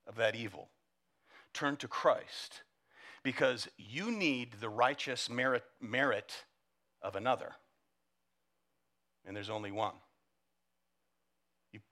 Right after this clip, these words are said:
place your trust and your faith in Jesus Christ, you get his merit, all his righteousness placed upon your account, and you'll come to realize he took your sin on the cross, the punishment that's due. Repent and believe, and you will be saved from what?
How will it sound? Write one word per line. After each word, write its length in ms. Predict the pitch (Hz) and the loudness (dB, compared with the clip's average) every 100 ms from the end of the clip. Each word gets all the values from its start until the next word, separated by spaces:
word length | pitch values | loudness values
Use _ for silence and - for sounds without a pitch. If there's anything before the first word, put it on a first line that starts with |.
| _ | _
place 260 | - 139 131 | 0 2 2
your 80 | 110 | -4
trust 480 | - 143 143 - - | 4 6 6 2 -14
and 100 | 110 | -12
your 100 | 104 | -2
faith 260 | 131 135 | 0 0
in 80 | 117 | -4
Jesus 340 | 123 135 117 | -8 -6 -6
Christ, 540 | - 147 139 135 - - - - - - | 2 4 4 2 -10 -14 -20 -20 -20 -14
you 100 | 120 | -6
get 200 | 120 104 | -6 -4
his 220 | 123 117 | -6 -6
merit, 300 | 113 98 98 | -4 -4 -4
all 160 | 98 113 | -4 -4
his 220 | 123 104 | -6 -4
righteousness 560 | 113 117 107 - 117 | -4 -4 -8 -10 -10
placed 280 | - 104 98 | -8 -8 -8
upon 300 | - 113 104 | -10 -6 -6
your 140 | 95 92 | -6 -10
account, 420 | - 127 110 - - - | -6 -2 -2 -4 -14 -16
and 80 | 104 | -12
you'll 100 | 104 | -10
come 200 | - 110 | -8 -8
to 80 | 92 | -8
realize 640 | 98 117 110 95 87 - - - | -6 -4 0 -2 -4 -10 -14 -16
he 140 | - | -14
took 260 | 110 110 - | -10 -10 -10
your 140 | 107 | -8
sin 260 | 107 - 92 | -6 -6 -8
on 140 | 90 | -12
the 80 | 85 | -12
cross, 500 | - - - - - - _ _ _ _ _ - | -10 -10 -10 -14 -18 -20 _ _ _ _ _ -20
the 80 | |
punishment 460 | - 120 95 - 85 - | -8 -8 -8 -10 -14 -18
that's 160 | - | -18
due. 260 | - - 87 _ _ _ _ _ _ _ _ _ _ _ - | -16 -14 -16 _ _ _ _ _ _ _ _ _ _ _ -20
Repent 500 | - 113 107 - - _ _ _ _ | -10 -8 -8 -10 -20 _ _ _ _
and 100 | 95 | -16
believe, 480 | 85 90 85 - - _ _ _ _ _ _ _ _ - | -12 -10 -10 -14 -20 _ _ _ _ _ _ _ _ -16
and 80 | 78 | -12
you 80 | |
will 80 | 95 | -12
be 140 | 85 87 | -10 -6
saved 340 | - 98 82 | -2 -2 -4
from 220 | - 92 | -10 -6
what? 280 | 98 85 - | -4 -4 -8